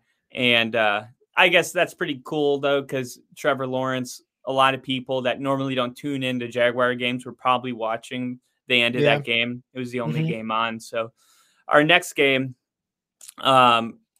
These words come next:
Speaker 1: was the second biggest blowout in Dolphins history at halftime.
Speaker 2: Wow.
Speaker 1: Um,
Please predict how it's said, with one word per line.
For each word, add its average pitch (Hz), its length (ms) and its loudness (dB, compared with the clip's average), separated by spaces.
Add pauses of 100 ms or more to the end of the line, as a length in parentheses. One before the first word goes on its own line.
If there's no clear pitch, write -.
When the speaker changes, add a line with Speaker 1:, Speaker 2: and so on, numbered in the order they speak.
(200)
Speaker 1:
was 131 640 2 (400)
the 127 280 0
second 190 680 -2 (500)
biggest 147 680 2
blowout 131 840 0 (680)
in 139 280 0
Dolphins 135 520 0
history 131 720 -4
at 127 200 -4
halftime. 120 640 -6 (680)
Speaker 2:
Wow. 123 300 6
Speaker 1:
Um, 117 200 -6